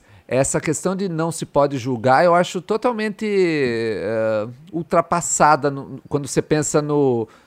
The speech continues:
na nossa capacidade de raciocínio e de interpretação e <coughs> tal. Eu acho que isso é tirar uma possibilidade sup-, que, super diferenciada do ser humano,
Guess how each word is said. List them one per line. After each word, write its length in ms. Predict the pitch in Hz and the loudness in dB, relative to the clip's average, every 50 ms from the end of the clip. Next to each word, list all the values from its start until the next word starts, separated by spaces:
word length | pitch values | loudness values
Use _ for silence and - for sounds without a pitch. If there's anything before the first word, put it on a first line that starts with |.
| _ _ _ _ _ _ - | _ _ _ _ _ _ -4
na 100 | 127 135 | -4 -2
nossa 240 | 143 156 151 - | 0 0 0 -2
capacidade 640 | 147 - 160 - 165 147 - - 139 143 135 139 139 | -2 -2 -2 -2 -2 -2 -2 0 2 4 4 4 4
de 100 | 135 147 | 2 0
raciocínio 1500 | 143 147 139 - - 170 - - - - 123 120 131 147 165 165 160 156 143 127 120 120 120 117 113 113 113 110 107 | 2 0 0 -2 -2 -2 -2 -2 -4 -4 -4 -2 -2 0 0 0 0 0 0 0 0 0 2 2 2 2 2 0 0
e 160 | 87 120 127 113 | 0 0 -2 -2
de 340 | 107 110 123 143 151 147 143 | -2 -4 -2 0 2 2 2
interpretação 1200 | 131 - 151 131 - 147 139 - 160 143 - - - - 123 120 123 135 147 160 156 147 139 123 120 | 2 2 0 0 0 -2 -2 -2 -2 -4 -2 -2 0 2 2 4 4 2 2 2 0 0 0 2 2
e 40 | 117 117 | 2 2
<coughs> 80 | 123 | 2
tal. 400 | 120 110 110 123 131 135 123 - - _ _ _ _ _ _ _ _ _ - | 2 2 2 2 2 2 0 -4 -10 _ _ _ _ _ _ _ _ _ -4
Eu 100 | 123 131 | 0 0
acho 180 | 156 160 - - | 0 0 -2 -2
que 80 | - 190 | -2 -2
isso 140 | 170 - 196 | 0 0 0
é 40 | 180 | -2
tirar 460 | - - 208 190 170 170 165 175 202 | 0 -2 0 2 2 4 4 2 2
uma 160 | 220 214 202 | 2 0 -2
possibilidade 840 | - 202 190 - - 185 160 175 165 170 151 147 156 156 160 151 | -2 -2 -4 -4 -2 -2 0 0 0 0 0 2 2 2 2 0
sup-, 440 | 143 - - 208 190 - _ - 156 - | -4 -4 -4 -4 -4 -6 _ -16 -10 -4
que, 320 | - 185 - - 123 117 | -4 -4 -4 -4 -8 -8
super 320 | - - 208 185 - 233 | -6 -6 -4 0 2 2
diferenciada 880 | 190 185 196 - 226 214 202 208 190 - - - 170 151 156 160 139 143 | 2 0 -2 -2 -2 -2 -2 -2 -4 -4 -2 0 2 2 2 2 0 -4
do 140 | 123 127 | -6 -6
ser 200 | - - 151 135 123 | -4 0 0 2 2
humano, 460 | 123 110 113 117 123 139 151 165 160 | 2 2 2 2 2 2 0 -2 -6